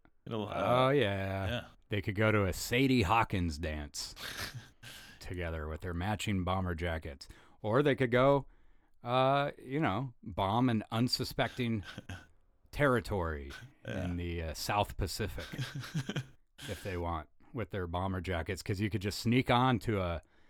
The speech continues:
Speaker 2: military base when you got one of those bad boys on.
Speaker 1: Here's, here's,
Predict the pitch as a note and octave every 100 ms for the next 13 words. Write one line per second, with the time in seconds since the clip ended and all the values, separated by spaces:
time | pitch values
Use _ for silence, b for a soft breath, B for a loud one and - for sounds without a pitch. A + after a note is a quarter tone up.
0 | _ _ A#2+ B2+ C3 G#2+ G2+ F2 F2 F2
1 | - F#2+ F2 E2+ E2+ - G#1+ _ E2+ -
2 | A2 G#2 G2+ G2+ F#2 A#2 A2+ E2+ F2+ F2
3 | F2 E2+ E2+ E2 F2 F2+ F2+ - b b
4 | - - B2+ - E2 A#2+ C#3